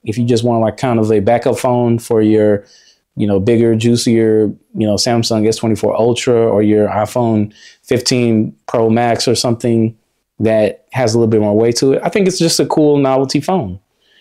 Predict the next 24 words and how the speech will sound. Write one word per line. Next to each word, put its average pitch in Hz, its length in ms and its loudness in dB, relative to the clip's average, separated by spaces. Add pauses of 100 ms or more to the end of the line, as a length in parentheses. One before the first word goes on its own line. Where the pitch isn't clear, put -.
(420)
I 139 80 -4
think 170 300 -2
if 143 180 -2
you 156 80 2
go 143 580 2 (300)
into 135 180 -2
the 123 80 0
public 131 380 2
and 120 140 0
you 123 40 -2
start 123 460 0
whipping 127 240 -2
this 127 160 -2
out 123 220 2
and 117 100 -2
flipping 131 260 0
it 127 120 0
up 127 240 0
and 123 280 -4
down, 131 420 0
I 127 40 -6
mean, 120 160 2
you 147 160 2
can, 120 400 0